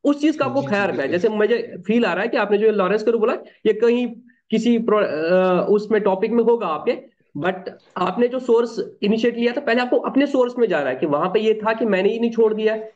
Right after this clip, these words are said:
Speaker 1: ऐसा नहीं था, तब जाके आपको ये चीज फिर करना है कि भाई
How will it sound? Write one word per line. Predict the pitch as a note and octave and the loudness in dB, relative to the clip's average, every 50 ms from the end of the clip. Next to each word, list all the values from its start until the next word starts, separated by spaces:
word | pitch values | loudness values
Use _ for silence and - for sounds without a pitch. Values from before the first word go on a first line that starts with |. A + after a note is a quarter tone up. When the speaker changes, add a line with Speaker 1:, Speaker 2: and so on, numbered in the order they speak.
| _ _ - | _ _ -4
Speaker 1:
ऐसा | D3+ D#3 D#3 G#3 G#3 | -4 -2 -2 -2 -2
नहीं | G#3+ A3+ A3 | -2 -2 -2
था, | A#3 A3 | -2 -4
तब | A3+ G#3 G3 F3+ | -2 -4 -2 -2
जाके | G3+ G3 G3 F#3+ | -2 -2 -2 -2
आपको | F3 F#3 G3 F#3+ F#3+ - - | 0 2 2 2 2 0 -2
ये | D3 D#3+ E3 | 0 0 0
चीज | E3 E3 F3 F3 F3+ F3+ - - _ _ _ _ _ _ | 2 2 0 0 0 -2 -10 -18 _ _ _ _ _ _
फिर | F#3 F3 F#3 | -2 -2 0
करना | F3+ E3 E3 F3 F3 | -2 -2 0 0 -2
है | F3+ F3+ | -2 -2
कि | F#3 F#3+ | -2 -2
भाई | E3 D#3+ E3 F3+ F3+ F3+ F3 | 0 0 0 0 0 -2 -4